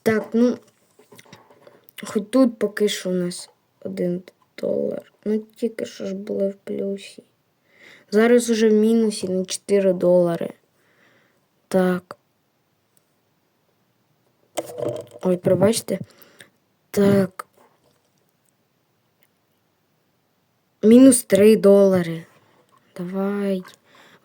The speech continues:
Вгору, вгору, вгору. Рости вгору, будь ласка. Сімдесят три відсотки, що буде йти вгору. Давай, рости вгору.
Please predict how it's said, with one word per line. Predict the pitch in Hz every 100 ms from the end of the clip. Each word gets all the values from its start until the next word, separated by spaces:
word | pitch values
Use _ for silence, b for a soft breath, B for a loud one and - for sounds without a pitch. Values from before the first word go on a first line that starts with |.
| -
Вгору, | 190 226 240 220 214 233
вгору, | 196 185 196 214 220 196 202 196
вгору. | 185 190 202 196 196 -
Рости | - 190 - - 214
вгору, | 202 196 190 190
будь | 196 185 196
ласка. | 196 196 - 185
Сімдесят | - 202 - 220 220
три | 220
відсотки, | 214 214 - 220 247 240 190 B B B B
що | - - 202
буде | 202 208
йти | 196 202
вгору. | 196 190 190 185
Давай, | 180 180 185
рости | 185 - - 214
вгору. | 196 190 185 175 175